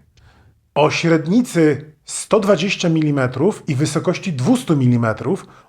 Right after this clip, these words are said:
okalającą wygrzewaną kuwetę, co zapewnia najbardziej efektywne oddawanie temperatury do kuwety, całkowicie nieosiągalne w piecach komorowych, zwłaszcza w sytuacjach, gdy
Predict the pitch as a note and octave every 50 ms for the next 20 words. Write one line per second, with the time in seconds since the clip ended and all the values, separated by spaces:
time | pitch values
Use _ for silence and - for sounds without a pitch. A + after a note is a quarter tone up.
0 | _ _ - D#3 D#3 - E3 D3+ D3+ D#3 D#3 F#3 A3+ B3+ A#3+ - D#3 D3 E3 G#3
1 | - - C#3 A#2 C3 D3 B2+ C3 D3 C3+ D#3+ F3+ G#3 G#3 F3 - F3+ D3+ C3 B2+
2 | A#2 B2 C3 C#3+ F#3+ G3 - - - - - _ _ _ _ _ - - E3+ C#3+
3 | B2 D#3 D3+ B2+ - G3+ B3 G#3+ D#3+ D3 C3+ C#3 C#3 C#3+ D#3 C#3+ C#3+ D3 D3 D3+
4 | D3 D3 B2+ A#2+ E3 G#3+ B3 G3+ A#3 A#3 - - D#3+ - - E3 D3+ D#3 - -
5 | A3 A#3 F#3+ F#3+ D#3+ D3 D#3+ G3+ - - - - D#3 D3+ D#3 C#3+ B2+ C#3+ B2+ B2+
6 | F#3 A#3 B3 A#3+ - F3+ D#3+ D3 B2+ D#3 D3 D3 C#3+ D3 F3+ F#3+ F#3+ C#3+ E3 D#3+
7 | - D3+ C#3+ C3 C3 A#2+ - C3+ C#3+ F#3 G3+ G3 - - - - _ _ _ _
8 | - D#3+ D3 D3 D#3+ D#3+ E3 G#3 - A#3+ A#3 G#3+ G#3 G3 G3 F3+ - - F#3+ F3+
9 | F3+ F3+ A#3 B3+ A#3+ G3 D#3+ B2 - - E3+ E3 F3+ E3 - - - - E3+ D#3
10 | D#3+ D3+ C#3+ B2+ B2 - E3 F3 D#3 A#2+ A2 A2 G#2+ A#2 C#3+ F3+ G#3 A3+ G#3+ -
11 | - - C#3 B2+ - - C3+ B2+ B2+ B2 C#3+ F#3+ A3 G#3+ - - A#2+ A2+ G#2+ -
12 | A#2+ A#2 A2+ B2+ - C3+ C#3 C#3 C#3+ C#3